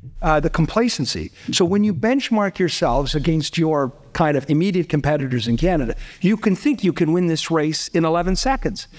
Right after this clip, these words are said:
That's why the exposure, as Waleed said, to outside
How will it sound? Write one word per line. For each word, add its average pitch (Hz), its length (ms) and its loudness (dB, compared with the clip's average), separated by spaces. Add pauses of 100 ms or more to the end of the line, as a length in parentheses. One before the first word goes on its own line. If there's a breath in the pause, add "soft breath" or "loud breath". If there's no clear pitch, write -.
(220 loud breath)
That's 247 260 2
why 240 140 2
the 170 160 2
exposure, 185 720 -2
as 147 160 -4
Waleed 180 280 2
said, 175 340 0
to 170 300 0
outside 185 760 0